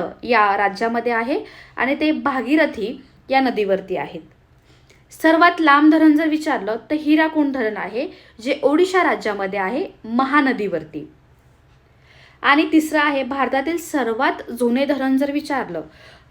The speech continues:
तर त्याचा आन्सर आहे कल्लनई धरण, जे तमिळनाडू या राज्यामध्ये आहे आणि कोणत्या नदीवरती आहे? तर कावेरी या नदीवरती आहे. असे तिन्हीपैकी कोणताही प्रश्न परीक्षेला विचारला जाऊ शकतो. सर्वात लांब धरण कोणते,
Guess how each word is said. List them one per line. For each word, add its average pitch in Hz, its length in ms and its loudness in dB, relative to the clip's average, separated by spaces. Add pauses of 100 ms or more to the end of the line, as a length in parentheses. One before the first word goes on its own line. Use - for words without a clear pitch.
(360)
तर 269 80 2
त्याचा 254 320 2
आन्सर 240 320 -2
आहे 254 320 0 (560)
कल्लनई 311 500 4
धरण, 262 320 0 (100)
जे 226 120 0 (200)
तमिळनाडू 339 580 2
या 240 160 0
राज्यामध्ये 202 540 -6
आहे 226 280 -2 (380)
आणि 254 160 -4
कोणत्या 277 400 2
नदीवरती 285 560 0
आहे? 277 220 -2
तर 370 120 -6 (120)
कावेरी 247 420 2
या 359 120 0
नदीवरती 196 600 -4
आहे. 185 280 -10 (1600)
असे 269 320 2
तिन्हीपैकी 311 520 2
कोणताही 277 520 2
प्रश्न 302 340 -4
परीक्षेला 226 420 -4
विचारला 202 400 -6
जाऊ 196 160 -4
शकतो. 262 340 -8
सर्वात 240 480 -4
लांब 233 280 0
धरण 254 240 -4
कोणते, 254 440 -2